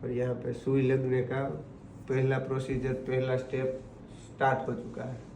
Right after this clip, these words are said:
ठीक है, अब बने रहे हमारे साथ, एबीपी न्यूज़, तेजस वडोदरा के साथ।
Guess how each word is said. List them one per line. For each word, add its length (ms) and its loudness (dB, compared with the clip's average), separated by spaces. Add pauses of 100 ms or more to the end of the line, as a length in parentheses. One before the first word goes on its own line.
(720)
ठीक 140 0
है, 300 6 (1500)
अब 160 -4
बने 240 4
रहे 140 4
हमारे 380 4
साथ, 460 0 (1160)
एबीपी 360 2
न्यूज़, 360 2 (1000)
तेजस 300 0
वडोदरा 320 0
के 160 -10
साथ। 280 -12